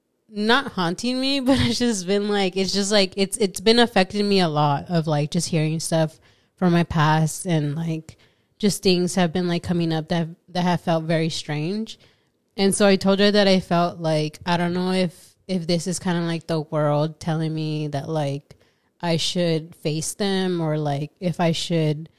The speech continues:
um, dip a little bit more back into my past and stuff. And what she told me was that, like, again, it's more of, like, I give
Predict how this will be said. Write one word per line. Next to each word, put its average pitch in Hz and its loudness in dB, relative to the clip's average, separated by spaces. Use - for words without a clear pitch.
um, 160 0
dip 185 2
a 196 -4
little 180 2
bit 175 0
more 160 0
back 151 -2
into 160 0
my 165 2
past 151 0
and 196 -2
stuff. 233 -2
And 185 -2
what 180 0
she 190 -2
told 185 -2
me 196 0
was 175 -2
that, 156 0
like, 147 -6
again, 175 -2
it's 170 -4
more 175 0
of, 170 0
like, 165 0
I 160 0
give 180 -2